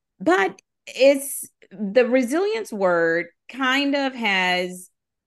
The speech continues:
it has a positive, and definitely it is a positive thing, but it kind of can be that catchy word like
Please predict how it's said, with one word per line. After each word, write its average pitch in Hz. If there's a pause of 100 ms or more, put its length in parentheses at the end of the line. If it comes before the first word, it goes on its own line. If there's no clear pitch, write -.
it 277
has 370
a 403
positive, 220 (380)
and 190
definitely 190
it 196
is 190
a 185
positive 180
thing, 143 (260)
but 254
it 254
kind 311
of 392
can 285
be 233
that 202
catchy 214
word 180
like 165